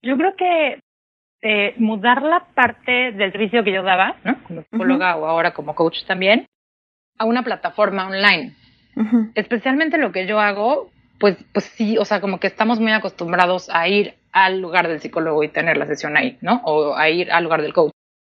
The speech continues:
Speaker 1: Entonces, mudarme a la parte online, empezar a
Speaker 2: Ujú.
Speaker 1: aprender todo lo que es de redes sociales y todo lo que hay detrás de este tema, que es lo de hoy, al final del día. Empezar a hacer comunidad, que creo que eso es lo más difícil, porque cuando estás en tu país, con tu gente, con tu red social,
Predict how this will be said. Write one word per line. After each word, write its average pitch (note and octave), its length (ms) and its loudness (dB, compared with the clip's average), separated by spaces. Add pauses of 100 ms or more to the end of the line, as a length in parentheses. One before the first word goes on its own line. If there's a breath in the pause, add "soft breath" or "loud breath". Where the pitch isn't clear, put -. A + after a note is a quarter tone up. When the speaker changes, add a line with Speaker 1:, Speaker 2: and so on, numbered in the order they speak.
(200)
Speaker 1:
Entonces, B3 340 0 (160)
mudarme C4 500 0
a C4+ 60 2
la F#3+ 80 -4
parte - 280 -4
online, A3 480 0 (400)
empezar A#3 400 0
a D4+ 40 8
Speaker 2:
Ujú. C#4+ 80 4
Speaker 1:
aprender G#3 460 0
todo G#3 180 2
lo F3+ 160 0
que E3+ 160 0
es F3 100 -4
de F3+ 60 -4
redes F#3 240 0
sociales F3+ 520 2
y D#3 200 -8
todo F3 220 -2
lo D#3+ 160 -4
que E3+ 100 0
hay E3 80 4
detrás E3 280 -2
de E3 60 -6
este E3 140 -4
tema, F3 280 -2
que - 160 -2
es E3+ 80 -4
lo E3+ 120 2
de D3+ 100 2
hoy, A#3 260 0
al C#3+ 100 -10
final D#3+ 340 -4
del D#3+ 120 -6
día. F3 340 0 (280)
Empezar A3+ 300 0
a C4+ 40 -2
hacer C4+ 160 -6
comunidad, F#3 680 -2 (140)
que G3+ 100 -2
creo G#3+ 140 -2
que A3+ 80 -4
eso A3+ 100 2
es F#3+ 60 2
lo F#3 100 -2
más F#3+ 340 2
difícil, - 540 0
porque F3+ 260 -2
cuando G3+ 180 0
estás A#3 240 -2
en D4 80 2
tu A3 100 -4
país, F#3+ 320 2
con E3+ 180 -10
tu - 80 -14
gente, E3 340 -4
con E3 160 -12
tu E3+ 100 -4
red F#3 140 2
social, G3 380 0